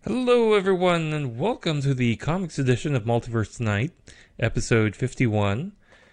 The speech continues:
Um, I'm still playing, uh, Luigi's Mansion three on the Switch. It's still good, although,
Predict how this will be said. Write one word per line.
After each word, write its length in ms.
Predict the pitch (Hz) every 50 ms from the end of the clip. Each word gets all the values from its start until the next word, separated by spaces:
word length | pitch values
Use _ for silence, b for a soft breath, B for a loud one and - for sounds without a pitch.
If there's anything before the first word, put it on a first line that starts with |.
| b b b b b -
Um, 460 | 127 123 127 127 123 123 120 117 - - _ _ -
I'm 260 | 135 160 226 254 -
still 340 | - - - - - 185 180
playing, 480 | 180 - - 180 170 160 151 147 139
uh, 120 | 131 123 117
Luigi's 440 | 120 117 123 143 147 143 131 113 110
Mansion 480 | 113 117 123 123 120 - - 113 104
three 360 | 98 - - 147 143 139 123
on 160 | 113 107 104 98
the 60 | 92
Switch. 600 | - - - - 143 131 113 107 127 - - - 180 202 - 226 226
It's 140 | 190 -
still 280 | - - - 175 165 151
good, 360 | 135 131 113 104 110 120 139
although, 460 | 143 143 120 127 123 123 120 117 110